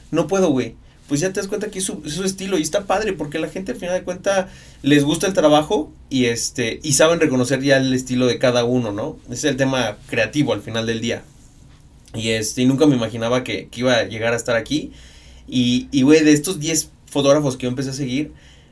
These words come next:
me dio tanta emoción, güey, estar en la, en la meta de Kona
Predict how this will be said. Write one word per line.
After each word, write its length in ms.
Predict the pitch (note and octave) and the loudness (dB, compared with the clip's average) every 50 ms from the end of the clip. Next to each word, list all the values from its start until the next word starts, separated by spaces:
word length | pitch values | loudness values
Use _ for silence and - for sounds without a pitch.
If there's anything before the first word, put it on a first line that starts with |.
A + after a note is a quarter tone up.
| - - - | -20 -18 -8
me 240 | B2+ B2+ C3 C3 B2+ | -2 0 2 4 6
dio 200 | C3 D3+ D#3 D#3 | 6 4 4 4
tanta 280 | F#3 F#3+ F#3+ F#3+ G3+ G#3+ | 2 0 2 2 0 0
emoción, 500 | F#3+ D3+ C3 B2 B2+ C#3+ C#3+ C#3+ D3+ D3+ | 0 0 0 0 0 0 0 2 2 2
güey, 320 | D#3 F#3 A3+ C4 D4+ - - - - - - - - - _ _ - - - | 2 2 0 0 -2 -4 -12 -20 -20 -20 -20 -20 -20 -20 _ _ -20 -14 -4
estar 300 | - D3 D3 - G3 E3+ | -2 -2 2 2 2 2
en 100 | F3+ F3 D3+ | 2 2 0
la, 80 | B2+ | 0
en 140 | A2+ B2+ B2+ | 0 2 2
la 80 | B2+ B2+ | 2 2
meta 240 | C#3 D3 D3 F#3+ D3+ | 2 2 4 4 2
de 100 | A#2+ - | 2 2
Kona 300 | - C#3+ D#3+ F#3+ - | 0 -2 -2 -2 -6